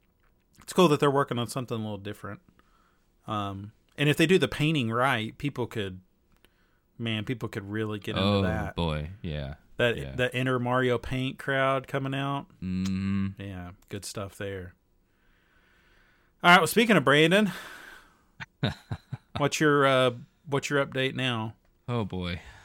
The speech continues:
Speaker 2: Um, I finished The Way of Kings.
Speaker 1: All right.
Speaker 2: I finished book one of the Stormlight Archive. Um, so I think last episode I was,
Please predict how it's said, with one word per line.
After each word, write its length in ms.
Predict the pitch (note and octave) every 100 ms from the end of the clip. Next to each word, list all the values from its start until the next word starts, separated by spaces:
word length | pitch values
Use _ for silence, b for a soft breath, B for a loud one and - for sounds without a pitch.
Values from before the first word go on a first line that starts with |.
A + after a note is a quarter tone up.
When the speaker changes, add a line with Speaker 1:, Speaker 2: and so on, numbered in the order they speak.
| B B -
Speaker 2:
Um, 580 | G#2+ G#2+ G#2 G2+ F#2 - _ _ _ _
I 120 | F2 F2+
finished 500 | - B2+ B2 - -
The 80 |
Way 160 | G#2+ G#2+
of 120 | G2+
Kings. 600 | - F#2+ E2+ D2+ - - _ _ _ _ _ -
Speaker 1:
All 80 | A2
right. 300 | F#2+ F#2+ C#3
Speaker 2:
I 60 |
finished 420 | - G#2 G2+ - -
book 240 | G2+ -
one 340 | G2 F#2+ F#2+ F#2
of 200 | E2 E2+
the 60 |
Stormlight 500 | - - F2+ F2 E2+ -
Archive. 560 | D2+ D2+ - - - _ _ _ _ _ _ _ _ _ _ _ -
Um, 520 | F2 E2 D#2+ D#2 D#2 _ _ _ _ _ _ _ _ _ _
so 200 | - A#2+
I 80 | G#2+
think 220 | G3 A#3
last 360 | B2 A#2 B2 -
episode 540 | A2 - G#2+ G2+ G2
I 160 | E2 G2
was, 480 | F#2+ F#2 - -